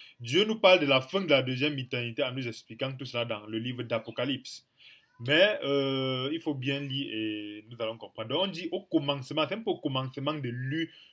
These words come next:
de, de, de, de l'univers ou des choses, non. Au commencement de Dieu, non. Dieu n'a pas de commencement. C'est au commencement de l'histoire humaine. Au commencement de l'histoire humaine. Dieu créa les cieux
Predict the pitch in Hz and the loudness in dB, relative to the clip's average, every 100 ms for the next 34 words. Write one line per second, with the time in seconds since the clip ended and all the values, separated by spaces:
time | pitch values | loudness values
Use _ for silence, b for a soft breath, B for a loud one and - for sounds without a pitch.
0 | _ 120 131 127 131 117 127 123 131 135 | _ -4 -2 0 -2 -2 -4 -2 -4 -2
1 | 175 156 131 135 151 139 120 - 131 135 | -2 -2 0 4 4 4 0 -2 -4 -4
2 | 113 151 - 139 127 135 139 123 117 135 | -4 -6 -4 -4 -4 -2 -2 -2 -6 -6
3 | 131 120 110 170 165 151 120 110 107 - | -4 -6 4 6 6 0 -2 -8 -12 -12
4 | - B B - 220 226 180 160 151 151 | -20 B B -4 -2 2 4 4 4 0
5 | 170 151 135 139 131 - 196 208 - 170 | 0 0 -2 -4 -8 -4 0 0 0 -2
6 | 180 165 123 101 _ _ _ _ _ _ | 2 2 0 -10 _ _ _ _ _ _
7 | _ _ _ _ _ 139 139 156 156 190 | _ _ _ _ _ -12 0 0 4 4
8 | 156 135 - 151 - 120 123 104 _ _ | 4 0 -2 -2 -2 -6 -6 -6 _ _
9 | _ _ _ _ b b b b b _ | _ _ _ _ b b b b b _
10 | _ 117 214 220 156 165 147 139 - - | _ 0 2 4 6 8 6 2 0 0
11 | - - 202 254 233 | 0 0 2 2 2